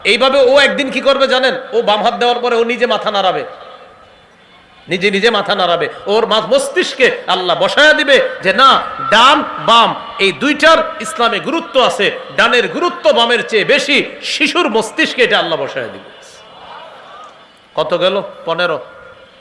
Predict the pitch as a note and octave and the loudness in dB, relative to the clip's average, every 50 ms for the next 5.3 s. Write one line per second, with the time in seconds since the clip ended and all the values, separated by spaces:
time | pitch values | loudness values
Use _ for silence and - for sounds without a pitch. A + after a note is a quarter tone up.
0 | - - - - - - - - - - - - - - - - - - - - | -20 -20 -20 -20 -20 -20 -20 -20 -20 -20 -20 -20 -20 -20 -20 -20 -20 -14 -6 -4
1 | F#3 G3 G#3 G3+ F#3+ E3+ D3 C#3+ E3 D#3 C#3 C3 - - - - - - - - | -2 -2 0 0 0 -2 -2 -2 -2 -2 -2 -2 -6 -10 -16 -20 -20 -20 -20 -20
2 | - - - - - G#3 G3 - B3 A#3+ - B3+ A#3 B3 A#3+ A3 G3+ F#3 D#3 - | -20 -20 -14 -10 -8 -8 -6 -6 -6 -4 -2 -2 -2 0 -2 -2 -2 -2 -4 -4
3 | - A#3 B3+ B3+ B3+ - - A3+ G#3+ - - G3 F3+ F#3 D#3+ D3+ C#3+ B2 - - | -4 -4 -4 -4 -6 -8 -10 -10 -10 -6 -4 -4 -2 0 0 0 0 -2 -4 -8
4 | - - F3+ F#3 F3+ D#3+ F3 G3+ G3+ G3 F3+ - G3 G3 - G#3 G3+ - - G#3 | -10 -8 -6 -4 0 2 2 2 2 0 -2 -2 -6 -10 -10 -10 -10 -4 -4 -4
5 | G3+ G3 F#3+ F3+ E3 | -2 0 -2 -2 -2